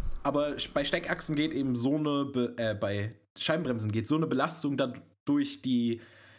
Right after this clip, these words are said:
durch die Achse, dass ein Sch-, ein Schnellspanner da nicht resistent genug wäre, deswegen sind da Steckachsen. Aber wie gesagt, das Thema Scheiben gegen Felgenbremse ist eins für eine ganz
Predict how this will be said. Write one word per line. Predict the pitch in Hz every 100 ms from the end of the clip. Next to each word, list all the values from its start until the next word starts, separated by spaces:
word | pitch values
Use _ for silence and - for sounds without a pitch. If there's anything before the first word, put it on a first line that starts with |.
| - -
durch | 247
die | -
Achse, | 185 - - 175 170 - 131
dass | 123 123 - - - _ _ _ - -
ein | 123
Sch-, | - - -
ein | 131 120
Schnellspanner | 151 135 - 127 120
da | 117 113 110 113 - _ _
nicht | 117 113 104 - - - - -
resistent | 123 135 107 160 160
genug | 160 147 -
wäre, | 131 120 123
deswegen | 117 110 101 101 104 - _ _ - _ _ _ - -
sind | - 117 104
da | 113
Steckachsen. | - 131 107 104 -
Aber | 92 110
wie |
gesagt, | 127 120 110
das |
Thema | - 107 104
Scheiben | 156 165
gegen | 127 120
Felgenbremse | 120 175 143 127 131 127 127 - - - - -
ist | 123 - 107
eins | 110 123 - -
für | - -
eine | 107
ganz | 104 117 123